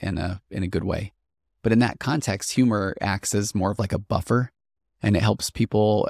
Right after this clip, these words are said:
and other people around you process that primary emotion of grief in a way that feels m-, way more manageable, or, or maybe even it's like social glue or social cohesion. And it's, uh, it just,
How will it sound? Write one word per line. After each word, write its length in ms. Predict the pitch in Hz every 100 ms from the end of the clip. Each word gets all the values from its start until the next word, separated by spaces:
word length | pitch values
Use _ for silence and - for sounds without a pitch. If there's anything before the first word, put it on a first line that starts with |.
| -
and 140 | 101
other 180 | 90 101
people 240 | 101 101 98
around 340 | 101 92 101
you 60 | 101
process 540 | - 98 - 98 -
that 160 | - -
primary 320 | 90 101 92
emotion 280 | 92 - 92
of 60 |
grief 380 | 92 95 98 -
in 120 | -
a 60 | 90
way 160 | 95
that 160 | 95 -
feels 260 | 98 104 -
m-, 120 | 107
way 220 | 92 110
more 180 | 110 104
manageable, 640 | 101 98 98 98 82 76 _ _ _ _
or, 180 | - 101
or 180 | - 101
maybe 260 | 104 101 101
even 240 | 98 82 - _
it's 260 | - 87 -
like 180 | 90 -
social 360 | - - -
glue 320 | 98 - 80 76
or 320 | 80 82 57
social 400 | - 95 92 101
cohesion. 640 | 87 104 101 101 98 104 -
And 80 | 90
it's, 320 | 85 - -
uh, 220 | - 95 98 _ _ _ _ _ _
it 100 | -
just, 200 | - 131